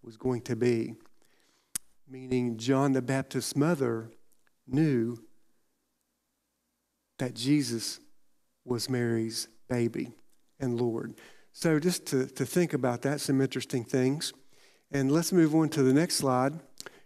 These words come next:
Uh, in Luke one, the angel Gabriel makes several statements about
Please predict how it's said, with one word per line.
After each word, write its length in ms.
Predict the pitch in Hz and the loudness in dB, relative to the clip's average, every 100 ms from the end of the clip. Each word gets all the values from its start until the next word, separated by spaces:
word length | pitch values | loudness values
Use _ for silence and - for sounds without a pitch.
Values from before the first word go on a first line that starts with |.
| - - | -20 -6
Uh, 300 | 131 123 120 - | -4 -4 -4 0
in 260 | 143 143 | 4 6
Luke 240 | 170 175 - | 6 4 2
one, 540 | 175 190 170 139 127 | 4 6 4 2 0
the 200 | 131 143 | 0 2
angel 380 | 180 180 147 135 | 4 4 2 -2
Gabriel 760 | 123 170 202 208 160 139 135 135 | 2 2 2 2 4 4 4 4
makes 420 | 139 139 - - | 0 0 -2 -4
several 640 | - - 170 151 143 135 120 - - - - | -2 0 0 2 2 2 -2 -12 -20 -20 -10
statements 760 | - 185 185 139 131 - - | 0 2 4 0 -2 -4 -4
about 500 | - 135 135 131 - | -2 0 0 0 -2